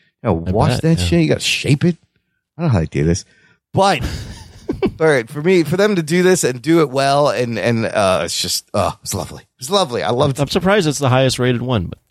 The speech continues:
Speaker 2: good for them.
Speaker 1: Yeah, ninety-eight percent of Rotten Tomatoes is crazy. And, like,
Speaker 2: Wow.
Speaker 1: I don't think a lot of people watch this. I think the viewership
Speaker 2: No, it's probably the lowest
Speaker 1: probably
Speaker 2: audience.
Speaker 1: the lowest audience, highest rated. Hopefully.
Speaker 2: Well, two things.
Speaker 1: Yeah.
Speaker 2: One, not for everybody,
Speaker 1: Yeah.
Speaker 2: not marketed for
Speaker 1: Yeah,
Speaker 2: everybody.
Speaker 1: yeah.
Speaker 2: Two,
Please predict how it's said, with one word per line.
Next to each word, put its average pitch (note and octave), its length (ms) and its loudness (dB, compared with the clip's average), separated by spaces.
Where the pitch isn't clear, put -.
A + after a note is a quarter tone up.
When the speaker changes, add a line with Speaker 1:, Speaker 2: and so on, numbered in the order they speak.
Speaker 2:
good G#2 120 -4
for - 160 -10
them. G#2 120 0
Speaker 1:
Yeah, F3 220 2
ninety-eight C4 480 -2
percent B3 280 0
of A3 80 0
Rotten A3 200 0
Tomatoes G3+ 360 0
is D#3 80 -12
crazy. F#3 320 0
And, F#3+ 160 0
like, G3 220 0
Speaker 2:
Wow. E2+ 320 0
Speaker 1:
I G3+ 120 2
don't D4 120 -2
think G#3+ 140 -2
a G3 40 2
lot F#3 140 2
of A3+ 60 -4
people G3+ 240 -6
watch C4 260 0
this. A#2+ 240 -2
I D3+ 60 2
think A3+ 260 -2
the C#3+ 100 -6
viewership F#3 680 -2
Speaker 2:
No, C3 120 2
it's A#2 120 0
probably C#3 160 0
the C3+ 100 0
lowest A#2 240 2
Speaker 1:
probably G3 260 2
Speaker 2:
audience. F#3+ 80 -12
Speaker 1:
the A#3+ 80 2
lowest G#3 560 2
audience, E3+ 680 -2
highest E3+ 500 0
rated. D3+ 500 0
Hopefully. G3 380 0
Speaker 2:
Well, F3 100 2
two F#3+ 100 2
things. G#2 340 0
Speaker 1:
Yeah. G#2+ 60 -10
Speaker 2:
One, C#3+ 540 0
not A#2 300 0
for B2 140 0
everybody, F#2+ 400 2
Speaker 1:
Yeah. F#2+ 40 0
Speaker 2:
not G2+ 180 0
marketed F#2+ 460 0
for G2 120 -8
Speaker 1:
Yeah, F#2 220 2
Speaker 2:
everybody. E2+ 180 4
Speaker 1:
yeah. D#2+ 140 -4
Speaker 2:
Two, C3 400 2